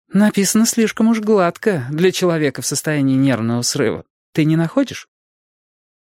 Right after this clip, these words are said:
Слог, возможно, ровный, но вряд ли кто-нибудь станет утверждать,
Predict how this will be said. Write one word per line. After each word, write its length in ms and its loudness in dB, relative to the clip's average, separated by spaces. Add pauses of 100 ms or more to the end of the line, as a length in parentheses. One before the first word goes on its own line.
Слог, 500 0
возможно, 600 0
ровный, 480 -2 (180)
но 320 0
вряд 320 0
ли 100 -6
кто-нибудь 460 -4
станет 320 -4
утверждать, 640 -4